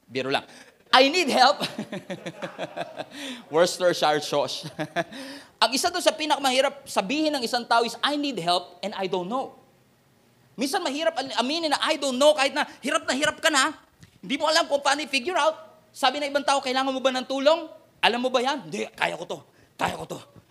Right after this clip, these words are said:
"Kailangan mo ba ng tulong?" "Hindi, kaya ko to, kaya ko to, kaya ko to." Because we don't want to look foolish in their eyes. We think na kapag inamin nating, "I don't know," we will look foolish. But in essence, think about it.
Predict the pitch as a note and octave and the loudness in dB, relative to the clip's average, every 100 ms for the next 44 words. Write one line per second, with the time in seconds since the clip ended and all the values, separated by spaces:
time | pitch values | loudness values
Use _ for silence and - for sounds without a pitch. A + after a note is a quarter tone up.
0 | _ _ G3 A#3 C#4+ C#4+ C#4 C4+ C#4 C#4 | _ _ 2 2 2 2 2 0 -4 -6
1 | A3+ F#3+ F3 F3 E3 E3+ - F3 D#3 E3 | -6 -8 -8 -8 -6 -8 -6 -6 -6 -10
2 | D#3 E3 D#3 D#3 E3+ G#3+ - G#3 A3 C4 | -8 -6 -6 -8 -6 -6 -6 0 2 2
3 | A#3+ A#3+ A3+ G#3+ G#3 - D4 D#4 B3 - | 2 2 4 2 2 0 -2 0 -2 -6
4 | - - _ _ _ _ _ _ - - | -12 -16 _ _ _ _ _ _ -20 -8
5 | F3 E3+ D#3 D3 - - - _ _ _ | -2 0 2 0 -2 -16 -20 _ _ _
6 | _ _ - - A#3 - F4 G#3+ - G#3 | _ _ -10 -2 -2 2 0 0 -2 0
7 | A#3 - G#3+ C#4+ D4+ D4 C4+ B3+ - C4 | 2 0 2 2 4 4 4 2 2 2
8 | G3+ A3 A3 C4+ G3 G3+ G#3 G3+ F#3+ - | 4 2 2 2 2 0 -2 -2 -4 -4
9 | E3 B2 - - _ _ C#4+ - C#4+ C#4 | -6 -6 -10 -20 _ _ -10 -6 -4 0
10 | E4 B3 F#3 - - - F4 C#4+ C#4 D4+ | -2 -2 -8 -10 -12 -10 -6 0 0 0